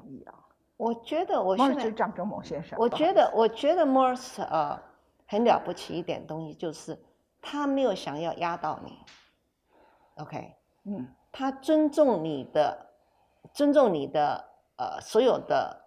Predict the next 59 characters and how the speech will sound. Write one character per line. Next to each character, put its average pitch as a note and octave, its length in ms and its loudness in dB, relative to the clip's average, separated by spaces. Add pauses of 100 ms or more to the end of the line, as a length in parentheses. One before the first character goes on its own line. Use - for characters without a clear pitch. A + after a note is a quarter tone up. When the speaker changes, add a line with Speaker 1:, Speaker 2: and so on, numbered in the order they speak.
Speaker 2:
但 C4+ 180 4
基 D4+ 160 4
本 A#3 140 6
上 F3 140 -6
他 F#3 80 -2
是 F3 40 2
信， - 320 -12
信 B3+ 280 2
任 F#3 200 0
你 E2 160 -8
啦。 - 240 -16 (520)
像 A#3+ 340 2
我 E3 60 4
们 F3+ 180 0
这 A#3 120 6
一 A3 80 6
次 - 520 -6 (420)
被 G#3+ 120 6
关 G#3 220 2
在 G3 100 0
家 F#3 200 2
里 F3 80 0
面 D#3 220 -2
两 B2+ 180 -8
三 E3+ 220 -6
个 D#3+ 80 -4
月 D#3+ 240 -2
的 - 100 -12
时 - 180 -12
候， D3 460 -6 (280)
他 A3 140 0
想 E3+ 220 0
我 D3+ 80 -4
在 E3 140 -2
家， D#3 240 2
可 D#3 160 -8
是 F3+ 100 -6
我 D3+ 160 -4
一 F#3 80 -6
直 F3 140 -8
在 C#3+ 160 -2
打 - 180 -6
电 D3+ 260 -6
话， D#3+ 180 -4
在 E3 140 -4
做 D#3+ 200 -4
公 C#3 280 -8
益， - 220 -16 (340)
所 - 140 -2
以 C4 40 0
他 C4+ 180 -6
也 C4 120 0
就 F#3+ 160 -2
不 F#3+ 140 -6
会 F3+ 100 0
敢 - 280 -10
complain。 - 540 -12 (680)
那， F#3+ 240 2 (180)
呃， C3+ 460 -2